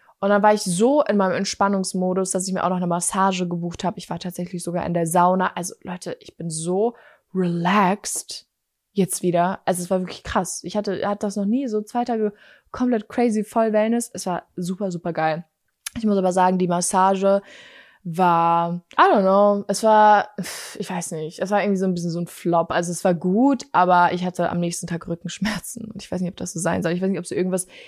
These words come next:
in mir gelöst hat, was ich hätte lösen müssen, weil ich weiß, dass ich sehr, sehr angespannte Schultern hab. Ich weiß nicht, wann ihr euch diese Folge gerade anhört, aber ich bin mir sicher, ihr habt gerade eure Schultern so ein bisschen nach oben gezogen.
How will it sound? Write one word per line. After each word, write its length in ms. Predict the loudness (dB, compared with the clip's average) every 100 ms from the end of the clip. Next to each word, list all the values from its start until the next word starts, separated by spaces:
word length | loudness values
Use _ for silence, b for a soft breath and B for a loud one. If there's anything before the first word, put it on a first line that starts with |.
| B
in 160 | 2 4
mir 140 | 4
gelöst 580 | 2 2 2 2 -4 -2
hat, 140 | -2 0
was 160 | -4 -2
ich 100 | -8
hätte 380 | -4 -6 -6 -6
lösen 440 | -2 0 0 0
müssen, 260 | 0 2 0
weil 100 | 2
ich 80 | 2
weiß, 200 | 0 -2
dass 140 | -8
ich 140 | -4
sehr, 140 | -2 -2
sehr 160 | -2
angespannte 520 | -4 -6 -6 -8 -8 -8
Schultern 400 | -6 -4 -2 -2
hab. 160 | -2 B B
Ich 60 | 0
weiß 160 | 2
nicht, 160 | 2 0
wann 120 | 2
ihr 140 | 2 0
euch 160 | 0 -2
diese 200 | -4 -6
Folge 260 | -2 -2 2
gerade 200 | 2 2
anhört, 300 | 0 -2 -4
aber 100 | -8
ich 100 | -4
bin 120 | -2
mir 100 | 0
sicher, 520 | 0 0 2 0 -2 _ _ _ _
ihr 100 | 0
habt 140 | 2
gerade 160 | 0 0
eure 160 | 0 -2
Schultern 360 | -2 -2 -2
so 60 | -2
ein 60 |
bisschen 180 | -6 -6
nach 120 | -6
oben 220 | -4 -4 -4
gezogen. 440 | -6 -4 -6